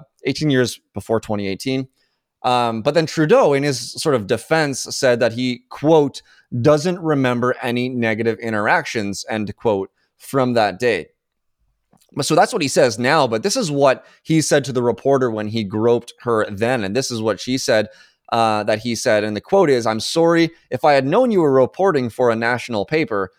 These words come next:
I never would have been so forward," end quote. Basically, if I knew that you had a platform,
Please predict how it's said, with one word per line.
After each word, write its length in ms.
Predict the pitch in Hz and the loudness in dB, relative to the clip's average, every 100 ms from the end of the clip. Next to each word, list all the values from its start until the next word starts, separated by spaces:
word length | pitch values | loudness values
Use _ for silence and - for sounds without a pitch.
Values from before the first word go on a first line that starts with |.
| _ - | _ -6
I 140 | 120 | -2
never 380 | 131 139 139 139 | 0 0 2 0
would 180 | 123 113 | 2 0
have 240 | 117 98 | -2 -2
been 300 | 107 101 101 | -2 -2 -4
so 420 | - - 104 95 92 | -10 -4 -2 -2 -6
forward," 540 | - 123 117 90 78 - | -4 0 0 -2 -6 -8
end 240 | 113 101 | -8 -8
quote. 360 | - 120 98 - _ _ _ | -4 -2 -2 -4 _ _ _
Basically, 460 | 170 190 190 151 135 | 0 0 -4 0 0
if 120 | 127 | 0
I 80 | 135 | -2
knew 160 | 180 | 0
that 140 | 190 131 | 0 0
you 100 | 135 | 0
had 100 | 104 | -2
a 60 | |
platform, 640 | 90 117 127 - 87 107 | 0 0 0 -2 -6 -6